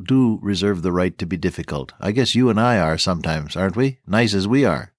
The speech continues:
<laughs> But, uh,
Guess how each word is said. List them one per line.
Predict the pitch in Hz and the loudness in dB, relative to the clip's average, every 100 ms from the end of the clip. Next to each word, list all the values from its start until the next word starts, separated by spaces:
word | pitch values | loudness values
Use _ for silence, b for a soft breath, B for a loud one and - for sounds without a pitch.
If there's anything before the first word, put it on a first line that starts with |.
| _ | _
<laughs> | - - - - _ B B B B B B - | -4 -2 -2 -4 _ B B B B B B -10
But, | 95 120 117 - | 0 2 2 2
uh, | 113 107 104 95 | 4 4 2 0